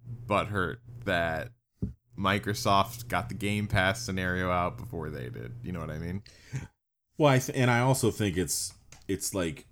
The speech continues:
Speaker 2: it's kind of a pride thing. Like, for so many years,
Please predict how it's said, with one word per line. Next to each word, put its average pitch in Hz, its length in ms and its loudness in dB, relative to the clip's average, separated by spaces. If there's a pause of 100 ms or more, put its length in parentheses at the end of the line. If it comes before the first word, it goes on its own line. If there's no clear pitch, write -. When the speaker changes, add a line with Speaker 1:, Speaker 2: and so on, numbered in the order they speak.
(100)
Speaker 2:
it's 87 140 -8
kind 92 180 -2
of 80 80 -4
a 71 60 -8
pride 80 480 -2
thing. 98 280 -2
Like, 76 400 -4 (560)
for - 140 -6
so 95 240 -2
many 90 160 2
years, 82 760 -2